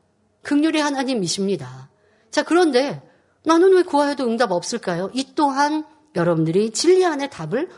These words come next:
얻을 수 있는 것이지요. 의인의 간구일 때 하나님은 그 간구에 응답하셔서 내 가족,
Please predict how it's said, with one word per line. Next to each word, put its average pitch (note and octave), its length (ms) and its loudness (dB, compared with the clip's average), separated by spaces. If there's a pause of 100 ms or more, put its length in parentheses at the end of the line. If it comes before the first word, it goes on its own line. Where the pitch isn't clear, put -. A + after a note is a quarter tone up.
얻을 E3 300 0
수 F#3 180 -6
있는 F#3 240 -4
것이지요. G#3+ 680 -6 (300)
의인의 D#4 420 0
간구일 A3+ 680 -2
때 A#3 320 2 (280)
하나님은 A3 680 -2
그 D4 160 -4
간구에 A3 460 0
응답하셔서 G#3+ 800 -4 (320)
내 G3+ 260 2
가족, G#3 500 -2